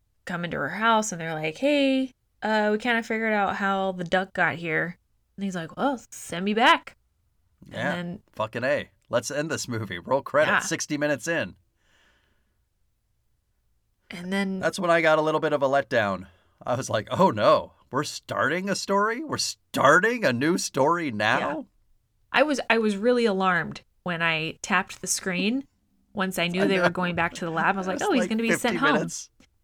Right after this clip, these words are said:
Speaker 1: And then I noticed that there was an hour left, and I was like, "Uh,
Speaker 2: <laughs>
Speaker 1: oh, I don't understand. I don't, are there credits?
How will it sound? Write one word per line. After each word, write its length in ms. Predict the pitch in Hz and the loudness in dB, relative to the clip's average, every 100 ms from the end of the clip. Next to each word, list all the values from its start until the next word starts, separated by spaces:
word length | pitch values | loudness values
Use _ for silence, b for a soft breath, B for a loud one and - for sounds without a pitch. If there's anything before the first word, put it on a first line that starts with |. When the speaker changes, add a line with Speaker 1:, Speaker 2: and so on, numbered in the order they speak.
| _ | _
Speaker 1:
And 140 | 214 208 | -2 2
then 100 | 208 | 4
I 120 | 196 | 2
noticed 320 | 196 196 185 | 2 2 0
that 80 | 180 | -2
there 120 | 185 175 | 0 2
was 140 | 170 | 0
an 80 | 170 | -4
hour 320 | - 170 170 | -4 -4 -4
left, 400 | 170 139 131 - | -4 -6 -6 -10
and 140 | 180 180 | -10 -8
I 40 | |
was 100 | 180 | -6
like, 280 | 180 170 - _ _ - | -8 -10 -16 _ _ -10
"Uh, 920 | - - - 208 214 214 208 208 208 - _ _ _ _ _ _ _ _ - | -10 -8 -6 0 2 2 2 2 -2 -6 _ _ _ _ _ _ _ _ -6
Speaker 2:
<laughs> 1000 | - - - _ - 131 _ - - | -6 -8 -14 _ -12 -12 _ -16 -8
Speaker 1:
oh, 580 | 135 175 175 170 156 156 - _ _ _ _ _ _ - | -4 -4 -4 -4 -6 -10 -14 _ _ _ _ _ _ -10
I 40 | |
don't 160 | 196 208 | -6 -4
understand. 680 | 190 185 - 202 196 185 180 _ - | -4 -6 -4 0 0 -2 -8 _ -8
I 100 | 170 | -6
don't, 160 | 165 - B B B B B B | -6 -10 B B B B B B
are 140 | 185 185 | 0 2
there 140 | 175 | 0
credits? 600 | - 185 240 453 - - | 2 4 4 2 -4 -16